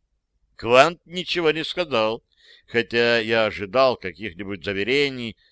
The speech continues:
с его стороны о честности и тому подобной ерунде. Техник принял деньги, уложил их в свой портмоне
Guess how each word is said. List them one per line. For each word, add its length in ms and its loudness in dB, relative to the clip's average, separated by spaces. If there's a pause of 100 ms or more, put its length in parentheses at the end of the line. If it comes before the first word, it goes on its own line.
(100)
с 120 -12
его 200 -4
стороны 600 -4
о 100 -10
честности 840 -4 (340)
и 100 -16
тому 300 -4
подобной 580 0
ерунде. 760 -6 (1000)
Техник 400 0
принял 340 -4
деньги, 560 -2 (380)
уложил 500 0
их 100 -8
в 80 -14
свой 320 0
портмоне 840 -4